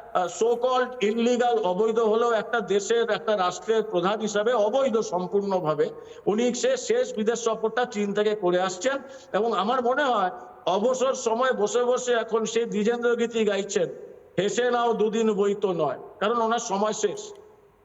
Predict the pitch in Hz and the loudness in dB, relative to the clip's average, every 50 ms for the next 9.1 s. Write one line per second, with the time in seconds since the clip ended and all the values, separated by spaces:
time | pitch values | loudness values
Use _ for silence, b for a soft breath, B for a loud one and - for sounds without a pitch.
0 | _ _ - 131 120 151 170 196 226 269 277 262 269 277 285 285 277 - - - | _ _ -18 -10 -4 -2 -2 0 0 0 0 0 0 0 0 0 -2 -4 -6 -10
1 | - - 208 220 - 277 285 285 262 - - 220 233 226 196 160 - - - - | -6 -2 -2 -2 0 0 0 0 0 -4 -4 -2 -2 -2 -2 -2 -6 -12 -18 -20
2 | - - - - - _ _ _ _ _ _ _ _ _ - - - - 175 208 | -20 -20 -20 -20 -20 _ _ _ _ _ _ _ _ _ -16 -12 -6 -4 -2 -2
3 | 240 262 254 262 262 262 254 254 - - - - - - 226 226 240 294 285 247 | 0 -2 0 0 0 0 0 -2 -6 -12 -14 -10 -4 -2 0 0 0 -2 -2 -4
4 | - - 262 233 - - 254 240 - - 233 247 - - 233 226 214 226 220 214 | -4 -4 -4 -4 -2 -2 -2 -2 0 0 0 0 0 2 0 -2 0 0 -2 0
5 | - 175 180 196 208 220 226 240 240 220 - 233 226 220 214 - 165 165 - - | 0 0 0 0 0 0 2 0 0 0 0 0 0 0 0 0 -2 -2 -2 0
6 | 202 180 147 - - - - - - - - - 156 165 175 196 208 208 208 185 | 0 0 -2 -4 -6 -14 -18 -20 -20 -14 -6 -4 -2 -2 0 0 0 0 0 0
7 | 165 151 - - - - - - - - - 165 185 220 240 254 277 - - - | 0 0 -2 -4 -14 -18 -20 -20 -14 -4 -2 0 2 2 2 2 0 -2 -2 -2
8 | 277 247 254 233 214 202 240 254 247 254 247 233 208 208 208 208 214 196 170 - | -2 0 0 0 -2 0 0 0 0 0 0 0 0 0 0 0 0 0 -2 -6
9 | - | -10